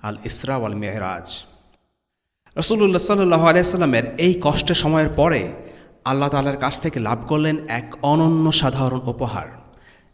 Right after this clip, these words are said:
যেই উপহার এর আগে কাউকে দেয়া হয়নি, কোনো নবীকে না, কোনো রসুলকে না, কোনো বান্দাকেও না। কষ্টের পরিমাণ যত বেশি হবে, তার সাথে সাথে আল্লাহ তাআলার পক্ষ হতে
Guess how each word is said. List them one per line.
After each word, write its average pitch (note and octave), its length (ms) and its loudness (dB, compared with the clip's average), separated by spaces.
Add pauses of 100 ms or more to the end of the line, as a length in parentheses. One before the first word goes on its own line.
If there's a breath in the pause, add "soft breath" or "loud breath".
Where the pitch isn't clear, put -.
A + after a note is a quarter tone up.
(160 soft breath)
যেই C3+ 300 0
উপহার C#3 560 -4 (320)
এর C3+ 240 -4
আগে A2 220 -6 (120)
কাউকে F3+ 360 2
দেয়া B2 160 2
হয়নি, F#2+ 480 -6
কোনো A2 180 -6
নবীকে C3+ 420 -2
না, D#3+ 200 -2
কোনো G#2 300 -8
রসুলকে D3 480 -4
না, D3 200 -4
কোনো A2 220 -8
বান্দাকেও G#2+ 560 -2
না। F#2 120 -8 (1300 soft breath)
কষ্টের E3 360 2
পরিমাণ F#3 340 2
যত D3+ 280 2
বেশি C#3 280 2
হবে, E3+ 280 0
তার B2 220 -2
সাথে B2 340 0
সাথে D#3+ 400 -2
আল্লাহ A#2 200 0
তাআলার A2+ 320 -2
পক্ষ A#2 240 -6
হতে C3 400 -2